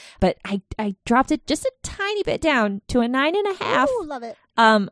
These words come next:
Speaker 1: I think it, the only thing that holds me back from giving it a full ten is that he didn't, through the process of making this movie, he wasn't overcome with a feeling of, like, "You know what?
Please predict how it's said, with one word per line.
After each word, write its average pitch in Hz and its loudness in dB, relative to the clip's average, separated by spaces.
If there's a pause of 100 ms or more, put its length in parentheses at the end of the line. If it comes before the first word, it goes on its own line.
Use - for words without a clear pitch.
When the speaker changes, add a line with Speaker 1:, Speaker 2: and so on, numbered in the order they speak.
Speaker 1:
I 226 2
think 269 -8
it, 269 0
the 254 8
only 320 6
thing 427 -2
that 339 4
holds 349 0
me 330 -6
back 277 0
from 277 -6
giving 240 -4
it 240 0
a 226 0
full 220 0
ten 214 -2
is 190 -2
that 185 0
he 220 -6
didn't, 202 -6 (180)
through 233 2
the 208 -4
process 226 4
of 208 0
making 185 -2
this 175 -4
movie, 165 -4 (160)
he 233 -4
wasn't 202 2
overcome 190 2
with 170 -2
a 165 -2
feeling 165 -4
of, 151 -4
like, 151 -2
"You 185 0
know 175 6
what? 170 2